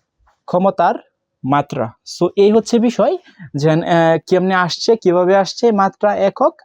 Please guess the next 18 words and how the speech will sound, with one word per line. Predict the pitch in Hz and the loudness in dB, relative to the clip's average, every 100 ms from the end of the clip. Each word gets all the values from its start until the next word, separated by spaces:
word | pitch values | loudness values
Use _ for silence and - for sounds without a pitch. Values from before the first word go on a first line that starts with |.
| - | -4
আরেকটা | 185 - | -4 0
বিষয় | 208 226 185 | -2 -2 -2
এখানে | 170 170 | -2 -2
মনে | 190 | 0
রাখতে | 208 202 160 | -2 -2 -4
হবে, | 147 202 | -2 -2
সেটা | 185 156 | -4 -6
হচ্ছে | 160 - 208 - _ _ _ _ _ _ _ _ - - _ - | -4 0 0 -2 _ _ _ _ _ _ _ _ -20 -20 _ -2
ইকুয়েশনটা | 190 233 208 196 185 | -2 2 0 0 -4
অনেক | 180 | -4
সময় | 185 185 - _ | -6 -8 -10 _
আসতে | 190 180 - | -8 -6 -4
পারে | 185 139 139 | -2 -4 -6
যে, | 160 143 156 269 - _ _ _ _ _ _ _ _ _ _ _ _ _ _ _ - | -4 -2 -2 -4 -8 _ _ _ _ _ _ _ _ _ _ _ _ _ _ _ -10
অনেক | 185 | -6
সময় | 165 190 | -2 -2
চাইতে | 180 175 170 | 0 0 0
পারে, | 170 175 226 | 0 0 -2